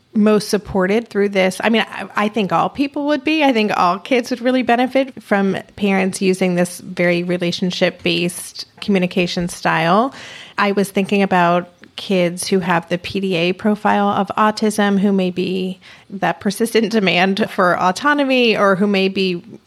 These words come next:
really rigid and inflexible when it comes to demands and, and that kind of thing. So I would love to know who you find is most drawn to the work that you're doing in terms of the types of wiring and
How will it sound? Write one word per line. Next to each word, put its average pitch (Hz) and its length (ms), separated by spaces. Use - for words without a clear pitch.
really 240 640
rigid 196 560
and 196 140
inflexible 185 580
when 180 100
it 175 60
comes 180 260
to - 80
demands 160 600
and, 160 180
and 170 160
that 156 160
kind 160 160
of 160 100
thing. 170 300
So 277 400
I 233 140
would 269 180
love 220 240
to 233 140
know 190 480
who 262 180
you 247 320
find 180 540
is 190 280
most 185 440
drawn 175 320
to - 120
the 175 120
work 165 240
that 165 160
you're 175 160
doing 160 320
in 160 100
terms 170 380
of 160 380
the 175 140
types 196 520
of 180 360
wiring 180 800
and 180 380